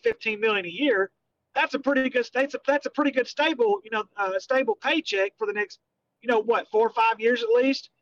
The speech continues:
And then who knows after that? Usually running backs retire very early, and maybe he'll get, get T V or something like that. I, I don't know. So, I mean, I could understand where, I could understand where they're coming from.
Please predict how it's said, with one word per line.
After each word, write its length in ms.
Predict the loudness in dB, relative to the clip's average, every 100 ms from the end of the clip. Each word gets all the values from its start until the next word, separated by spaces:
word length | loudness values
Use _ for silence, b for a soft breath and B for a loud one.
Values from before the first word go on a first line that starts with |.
| _ _ -10
And 100 | -2
then 100 | -2
who 180 | 0 2
knows 300 | 2 2 0
after 220 | -2 -2 -2
that? 220 | -2 -4 _
Usually 680 | -2 -2 0 0 2 0 -2 _ _ -4
running 200 | 0 0
backs 220 | 0 -2
retire 320 | -4 -2 -2 0
very 240 | 2 2
early, 460 | 2 2 2 0 -2 -8 -6
and 220 | -6 -6 -2
maybe 200 | -2 0
he'll 120 | 0
get, 200 | -2 -2
get 240 | -2 -4 -2
T 200 | 0 0
V 140 | 0
or 60 | -2
something 280 | -6 -8
like 160 | -10 -8
that. 120 | -10 -12
I, 260 | -18 _ -6
I 40 |
don't 200 | -4 -4
know. 300 | -2 -2 -4 _ _ _ _ -2
So, 80 | 0
I 40 |
mean, 120 | 0
I 200 | -2 -2
could 100 | 2
understand 580 | 2 2 0 4 4 2
where, 120 | -2 -4
I 120 | -8
could 160 | -4 -2
understand 500 | -2 -6 -2 0 0
where 120 | -4
they're 100 | -10
coming 320 | -4 -2 -2
from. 380 | 0 2 2 0